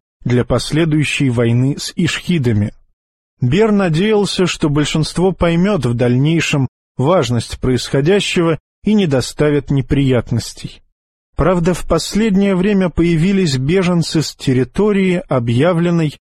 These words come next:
В В шниками своей. Союзники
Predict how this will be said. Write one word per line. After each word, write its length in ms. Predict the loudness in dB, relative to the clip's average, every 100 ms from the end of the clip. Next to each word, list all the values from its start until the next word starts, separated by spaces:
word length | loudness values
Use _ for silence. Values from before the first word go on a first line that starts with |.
| _
В 180 | -4 -2
В 180 | 0 0
шниками 440 | 0 -2 0 -2
своей. 720 | -2 -2 -2 0 0 0 -2 _ _ _ _ _ _
Союзники 920 | -6 -2 2 2 2 2 0 0 0